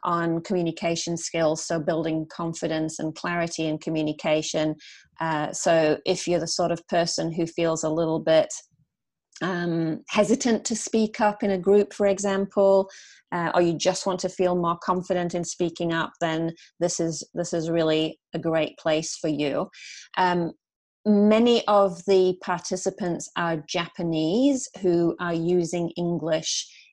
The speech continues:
in their, um, work environment, um, and want to feel more confident with that. So an-, another of my favorite topics is mottainai. Um, so when something's a waste or a shame, and I talk about it's, it's mottainai, it's a waste or it's a shame if people have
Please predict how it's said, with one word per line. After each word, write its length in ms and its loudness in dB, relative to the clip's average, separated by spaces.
in 360 0
their, 460 0
um, 280 -2
work 320 2
environment, 800 -2
um, 260 -2
and 220 0
want 260 2
to 120 -4
feel 300 2
more 300 0
confident 480 -4
with 180 0
that. 180 0
So 160 4
an-, 200 2
another 340 4
of 140 2
my 140 0
favorite 380 0
topics 360 -2
is 100 -2
mottainai. 680 -2
Um, 340 0
so 180 0
when 160 0
something's 320 -2
a 80 2
waste 460 0
or 120 2
a 60 -2
shame, 360 -4
and 80 -2
I 40 -2
talk 300 -6
about 280 0
it's, 280 -8
it's 180 -6
mottainai, 960 -2
it's 140 -12
a 60 -2
waste 380 -2
or 40 -2
it's 140 -8
a 60 -10
shame 340 0
if 160 -4
people 300 -4
have 260 -4